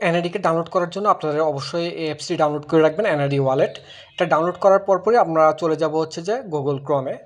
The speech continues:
তো দেখতেই পাচ্ছেন যে আমি Google Chrome-এ চলে যাব। তো Google Chrome-এ যাওয়ার পর আমরা এখানে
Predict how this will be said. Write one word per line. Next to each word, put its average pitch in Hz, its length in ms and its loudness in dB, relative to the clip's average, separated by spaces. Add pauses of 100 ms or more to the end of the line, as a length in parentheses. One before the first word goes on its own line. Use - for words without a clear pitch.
(320)
তো - 100 -2
দেখতেই 196 240 0
পাচ্ছেন 214 280 2
যে 240 100 2
আমি 226 160 0
Google 147 220 2
Chrome-এ 156 260 0
চলে 143 180 2
যাব। 131 120 -2 (520)
তো - 120 -10
Google 185 220 4
Chrome-এ 220 240 6
যাওয়ার 208 160 6
পর 220 120 0
আমরা 196 160 2
এখানে 190 160 -2